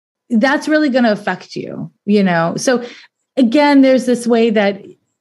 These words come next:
kids, you know, you can take them on trips, you can do all that kind of stuff, but also kids need stability and all that kind of, you know, stuff. And so I'm not saying, therefore, you can't have kids happily, but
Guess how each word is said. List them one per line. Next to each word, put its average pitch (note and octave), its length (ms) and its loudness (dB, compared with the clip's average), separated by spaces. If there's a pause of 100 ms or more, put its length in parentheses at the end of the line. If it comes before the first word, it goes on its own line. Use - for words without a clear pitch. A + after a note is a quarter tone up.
(520)
kids, - 640 -4 (840)
you E4+ 120 0
know, D#4+ 60 0
you C#4+ 120 2
can C4+ 100 2
take D4 180 0
them C#4+ 120 0
on C4 100 2
trips, C4 240 -2
you A#3 60 -2
can A#3 80 4
do B3+ 100 2
all B3 80 2
that A#3+ 140 0
kind A#3+ 120 0
of A#3 60 -2
stuff, A#3+ 220 -4
but E4 100 -2
also D#4+ 240 -2
kids C#4 260 -6
need A#3+ 220 0
stability F#3 560 -2
and F#3 120 -4
all E3+ 80 -2
that E3+ 160 -4
kind F3 160 -4
of, F3+ 160 -4 (240)
you A3 120 2
know, F#3+ 140 -4
stuff. - 720 -8
And C#4 180 2
so C#4+ 300 0 (680)
I'm D#4 140 2
not E4 160 0
saying, C#4 180 2
therefore, B3 280 0
you A3 120 0
can't A3 280 -4
have G3 120 -4
kids G3 400 -2
happily, F3 720 -6
but G#3 260 -2